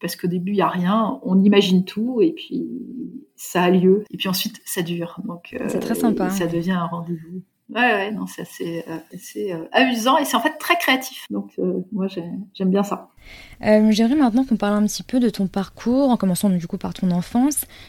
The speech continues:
Speaker 2: Euh, qu'est-ce que tu en retiens de ton enfance ? Quelles sont les valeurs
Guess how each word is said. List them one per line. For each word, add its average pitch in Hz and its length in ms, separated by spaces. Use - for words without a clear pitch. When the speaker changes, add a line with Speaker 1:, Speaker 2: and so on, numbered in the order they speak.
Speaker 2:
Euh, 190 220
qu'est-ce 262 180
que 294 80
tu 285 140
en 262 60
retiens 226 280
de 233 60
ton 202 160
enfance ? 214 420
Quelles 190 140
sont 240 160
les 202 120
valeurs 208 520